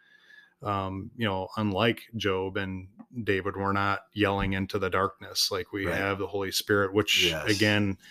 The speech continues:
Speaker 1: like, um, for the word of God is alive and active. And the word of God, like, you could even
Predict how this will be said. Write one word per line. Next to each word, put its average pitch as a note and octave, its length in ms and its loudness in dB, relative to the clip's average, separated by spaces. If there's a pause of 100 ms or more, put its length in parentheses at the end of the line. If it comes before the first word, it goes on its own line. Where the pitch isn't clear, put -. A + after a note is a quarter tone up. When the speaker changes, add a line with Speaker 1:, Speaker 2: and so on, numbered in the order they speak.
(300)
Speaker 1:
like, F#2+ 340 -4 (640)
um, F#2 400 -10 (760)
for A2+ 120 2
the F#2+ 80 4
word G#2 320 6
of F#2 160 0
God F#2+ 300 -2
is F#2 140 -4
alive F#2 360 -4
and F#2 80 -6
active. F#2+ 360 -6
And F#2+ 80 0
the F#2+ 40 -2
word G#2 260 8
of F#2 140 0
God, F#2+ 480 2
like, G2 400 -4
you G#2 120 4
could G#2 100 2
even G2 380 2